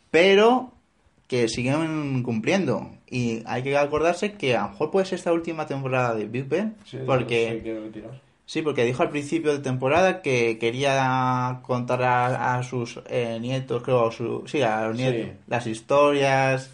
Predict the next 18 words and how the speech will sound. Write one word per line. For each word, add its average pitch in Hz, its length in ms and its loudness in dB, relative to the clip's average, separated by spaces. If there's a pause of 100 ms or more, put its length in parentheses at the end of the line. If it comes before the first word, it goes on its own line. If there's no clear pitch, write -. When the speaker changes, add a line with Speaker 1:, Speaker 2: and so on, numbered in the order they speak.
(260)
Speaker 1:
de 131 180 2
jugar, 127 380 4
porque 135 180 0
claro 135 220 4 (360)
Speaker 2:
<laughs> - 380 -14
Que, 139 280 0
que 151 140 2
no 165 160 2
quiere, 131 840 4
que 135 120 4
no 139 100 2
quiere 165 160 4
que 151 60 2
se 139 80 2
le 123 60 4
vaya 123 180 6
la 117 140 2
cabeza 104 280 -4